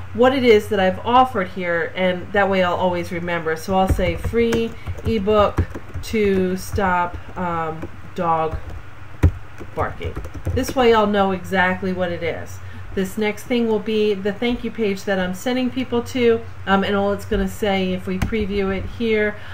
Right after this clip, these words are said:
um, you know, "We're almost done, activate your subscription," because we've asked them to opt into our list. Okay, next is, um,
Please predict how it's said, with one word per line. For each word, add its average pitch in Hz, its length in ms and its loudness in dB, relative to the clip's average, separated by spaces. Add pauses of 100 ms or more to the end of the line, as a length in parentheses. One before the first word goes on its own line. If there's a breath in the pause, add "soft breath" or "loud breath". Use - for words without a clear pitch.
(100)
um, 190 300 4
you 196 140 0
know, 180 280 2
"We're 185 140 0
almost 185 400 0
done, 185 380 2
activate 175 520 -6
your 160 120 -6
subscription," 214 960 0 (180 loud breath)
because 196 260 0
we've 208 200 0
asked 175 400 0
them 185 300 2
to 175 360 -2
opt 170 280 -2
into 170 480 -4
our 156 320 0
list. 151 720 -4 (440 loud breath)
Okay, 165 640 -2
next 226 760 0 (480)
is, 190 440 2
um, 175 400 -2